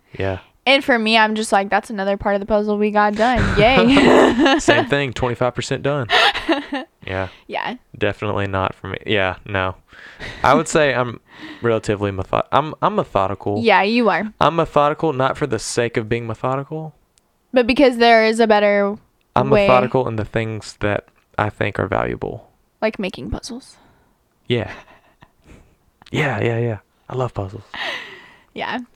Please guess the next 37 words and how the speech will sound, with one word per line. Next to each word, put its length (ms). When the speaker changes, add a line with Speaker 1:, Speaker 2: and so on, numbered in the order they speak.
Speaker 1:
We're 120
never 180
gonna 140
finish 220
that 100
puzzle. 380
Speaker 2:
Yes, 200
we 80
are. 200
Don't 220
say 100
that. 460
Speaker 1:
Okay. 220
Speaker 2:
We 260
are 160
gonna 220
finish 360
this 160
puzzle. 460
Speaker 1:
In 80
ten 200
years. 240
Speaker 2:
I'm 300
gonna 180
finish 360
this 180
puzzle. 420
I'm 100
gonna 140
steal 340
it 160
from 140
y'all's 200
house. 200
Speaker 1:
Okay. 800
Speaker 2:
<laughs> 0
Speaker 1:
Cool. 260